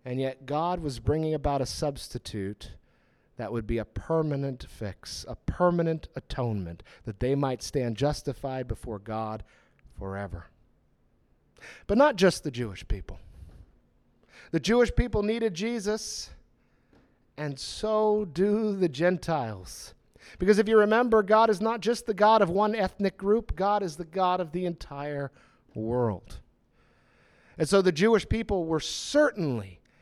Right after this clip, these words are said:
God's chosen and beloved instrument through which the Messiah would come, through which salvation would come, through which the gospel would be, uh, taken from the Jewish people to the Gentiles and across the entire world.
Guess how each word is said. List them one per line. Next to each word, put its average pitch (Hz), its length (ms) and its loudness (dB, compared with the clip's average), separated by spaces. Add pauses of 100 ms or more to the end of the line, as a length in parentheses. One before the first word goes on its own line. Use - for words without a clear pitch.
(260)
God's 208 640 4
chosen 233 760 0
and 175 160 -2
beloved 170 640 0
instrument 151 800 -4 (300)
through 208 180 8
which 226 320 0
the 208 100 0
Messiah 190 540 2
would 170 180 -4
come, 160 280 -2
through 175 180 0
which 208 220 0
salvation 175 760 0
would 151 160 -4
come, 147 340 -8 (280)
through 185 140 4
which 220 220 0
the 190 100 0
gospel 175 540 0
would 160 200 -4
be, 175 280 -4 (560)
uh, 139 320 0
taken 180 560 0 (760)
from 240 520 2
the 175 180 -6
Jewish 190 400 -6
people 180 320 -6
to 277 280 -2
the 233 120 -2
Gentiles 190 600 -2
and 180 100 -2
across 190 380 -4
the 185 160 -10
entire 165 420 -6
world. 127 560 -8